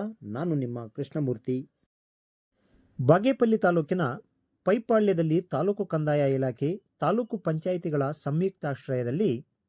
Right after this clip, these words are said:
ಪೋಲನಾಯಕನ ಹಳ್ಳಿಗಳಲ್ಲಿ ಮತ್ತು ಜೂಲಪಾಳ್ಯ ಗ್ರಾಮ ಪಂಚಾಯಿತಿಗಳ ವ್ಯಾಪ್ತಿಯ ನಾಗರಿಕರ ಕುಂದುಕೊರತೆಗಳನ್ನ ಪರಿಹರಿಸಲು ಜನಸ್ಪಂದನ ಕಾರ್ಯಕ್ರಮ ಆಯೋಜಿಸಲಾಗಿತ್ತು. ಈ ಒಂದು ಜನಸ್ಪಂದನ ಕಾರ್ಯಕ್ರಮದಲ್ಲಿ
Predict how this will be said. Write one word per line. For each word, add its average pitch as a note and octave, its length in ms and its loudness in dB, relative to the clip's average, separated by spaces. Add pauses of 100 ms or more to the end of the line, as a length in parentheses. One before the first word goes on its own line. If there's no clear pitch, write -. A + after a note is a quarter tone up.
(240)
ಪೋಲನಾಯಕನ G3+ 680 0
ಹಳ್ಳಿಗಳಲ್ಲಿ D#3+ 960 2 (460)
ಮತ್ತು G#3 420 0
ಜೂಲಪಾಳ್ಯ D#3+ 880 0 (220)
ಗ್ರಾಮ C#3 320 -2
ಪಂಚಾಯಿತಿಗಳ D3+ 640 -2
ವ್ಯಾಪ್ತಿಯ C3 500 -4 (200)
ನಾಗರಿಕರ D3 680 -2
ಕುಂದುಕೊರತೆಗಳನ್ನ D3 960 -4 (680)
ಪರಿಹರಿಸಲು F3 760 0
ಜನಸ್ಪಂದನ C#3+ 720 -4
ಕಾರ್ಯಕ್ರಮ C#3 680 -6 (120)
ಆಯೋಜಿಸಲಾಗಿತ್ತು. A#2+ 920 -4 (1300)
ಈ E3+ 160 6
ಒಂದು A3+ 320 4
ಜನಸ್ಪಂದನ D#3+ 600 2
ಕಾರ್ಯಕ್ರಮದಲ್ಲಿ C#3+ 960 0